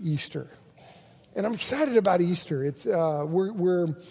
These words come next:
uh, I'm excited about where we're gonna be in the Word of God on Easter through the Easter season starting next week. But I'm also excited about Passion Week.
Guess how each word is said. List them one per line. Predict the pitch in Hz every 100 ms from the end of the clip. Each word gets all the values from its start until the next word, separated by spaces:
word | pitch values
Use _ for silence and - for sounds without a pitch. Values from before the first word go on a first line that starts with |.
| - - - - -
uh, | 170 -
I'm | 190
excited | 170 277 285
about | 214 190
where | 190
we're | 202
gonna | 185 175
be | 180
in | 165
the | 151
Word | 151 165 170
of | 139
God | 139 151 151 143
on | 135
Easter | 139 131 - 131 120
through | 156
the | 143 143
Easter | 147 - 135
season | - 160 151 123 127 123 - - -
starting | - 147
next | 143 143 -
week. | 165 139
But | 151
I'm | 151
also | 247 - 269
excited | 160 180 160
about | 143 156
Passion | - 320 208 143 120
Week. | 127 -